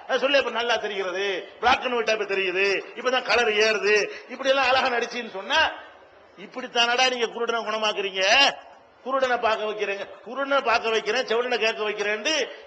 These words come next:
இந்த ஒரு டயலாக வச்சு டி வியை திறந்தா இதான் நடந்து கொண்டிருக்கு. இது சட்டத்துல உண்டா?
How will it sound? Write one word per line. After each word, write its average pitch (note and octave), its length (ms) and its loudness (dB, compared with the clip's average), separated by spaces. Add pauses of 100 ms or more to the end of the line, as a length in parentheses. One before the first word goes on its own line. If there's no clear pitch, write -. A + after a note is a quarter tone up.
இந்த C#4+ 300 -4
ஒரு C4+ 180 2
டயலாக A#3+ 420 2
வச்சு G#3+ 320 -4
டி C4 160 -6
வியை A#3 220 -2
திறந்தா G#3+ 720 2 (420)
இதான் A3 220 0
நடந்து G3 220 -4
கொண்டிருக்கு. D#3 420 -12
இது F#3+ 180 -4
சட்டத்துல G3+ 240 0
உண்டா? F3+ 520 0